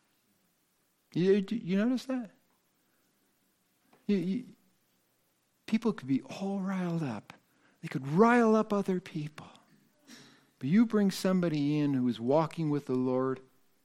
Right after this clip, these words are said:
and he is at peace, and they're gonna have a calming effect in that environment right there. So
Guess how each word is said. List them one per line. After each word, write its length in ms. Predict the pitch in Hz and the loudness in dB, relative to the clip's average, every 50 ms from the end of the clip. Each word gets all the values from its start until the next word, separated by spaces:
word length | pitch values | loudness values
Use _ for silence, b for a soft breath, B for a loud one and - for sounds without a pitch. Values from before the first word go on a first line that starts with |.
| _ _ _ _ _ _ _ _ _ _ _ _ _ _ _ _ _ _ _ _ _ _ _ - | _ _ _ _ _ _ _ _ _ _ _ _ _ _ _ _ _ _ _ _ _ _ _ -12
and 160 | 127 110 90 | -10 -10 -8
he 180 | 101 131 151 | -4 -2 -2
is 160 | 147 135 113 120 | 0 -2 -2 -4
at 180 | 127 113 - - | -6 -8 -10 -12
peace, 520 | - 147 135 117 107 98 - - - - _ _ _ _ _ _ _ _ _ _ _ _ _ _ _ _ _ - | -8 -6 -6 -6 -6 -8 -12 -18 -20 -20 _ _ _ _ _ _ _ _ _ _ _ _ _ _ _ _ _ -12
and 140 | 117 117 | -8 -6
they're 120 | 120 139 156 | -4 -4 -4
gonna 180 | 160 160 143 | -4 -6 -6
have 180 | 123 117 127 - | -6 -8 -8 -10
a 60 | 117 - | -12 -16
calming 520 | - - - 139 131 131 127 127 131 123 117 | -14 -10 -8 -6 -4 -4 -2 -2 -4 -4 -6
effect 600 | 113 - - 123 107 101 - - - - - - - _ _ _ _ _ _ _ _ _ _ _ _ _ _ _ _ _ - | -8 -10 -12 -14 -14 -14 -16 -20 -20 -20 -20 -20 -20 _ _ _ _ _ _ _ _ _ _ _ _ _ _ _ _ _ -6
in 140 | 127 120 113 | -4 -4 -4
that 240 | 107 107 110 104 - | -4 -6 -8 -10 -10
environment 600 | 139 117 107 117 117 107 104 98 104 101 - - - | -10 -10 -10 -10 -12 -14 -14 -16 -18 -20 -20 -20 -18
right 260 | 98 90 92 101 - | -18 -18 -18 -20 -20
there. 220 | - 107 92 - - _ _ _ _ _ _ _ _ _ _ _ _ _ _ _ _ _ _ _ _ _ _ _ _ _ _ _ _ _ _ _ _ | -20 -20 -20 -20 -20 _ _ _ _ _ _ _ _ _ _ _ _ _ _ _ _ _ _ _ _ _ _ _ _ _ _ _ _ _ _ _ _
So 340 | - - 156 156 156 151 | -4 0 2 4 4 2